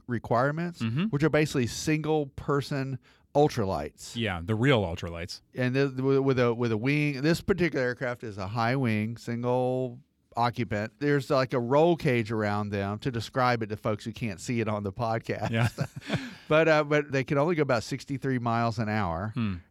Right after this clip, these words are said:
Speaker 1: And, um, so this, the Just Aircraft people, they're out of South Carolina. I've actually flown in one of their backcountry airplanes
Speaker 2: Yeah.
Speaker 1: with Dave Hirschman.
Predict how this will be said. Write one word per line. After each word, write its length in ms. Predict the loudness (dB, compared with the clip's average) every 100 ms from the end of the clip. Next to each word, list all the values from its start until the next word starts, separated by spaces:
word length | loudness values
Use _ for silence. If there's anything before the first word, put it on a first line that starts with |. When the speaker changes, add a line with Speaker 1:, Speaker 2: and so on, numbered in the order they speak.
| -2
Speaker 1:
And, 340 | 2 2 2
um, 300 | 4 2 2
so 160 | 0 2
this, 200 | 2 2
the 200 | 0 -2
Just 320 | 0 -2 0
Aircraft 340 | 0 2 0 0
people, 200 | 0 2
they're 100 | 2
out 160 | 2
of 60 | 0
South 240 | 2 0
Carolina. 400 | 0 -2 0 0 0
I've 140 | 0
actually 280 | 0 0 -2
flown 340 | 0 0 0
in 80 | -2
one 100 | -2
of 60 | -2
their 100 | 0
backcountry 440 | 0 -2 -4 -4
airplanes 540 | -4 -4 -6 -8 -6
Speaker 2:
Yeah. 220 | 0 4 4
Speaker 1:
with 160 | 2
Dave 220 | 2 0
Hirschman. 400 | 0 -4 -6 -10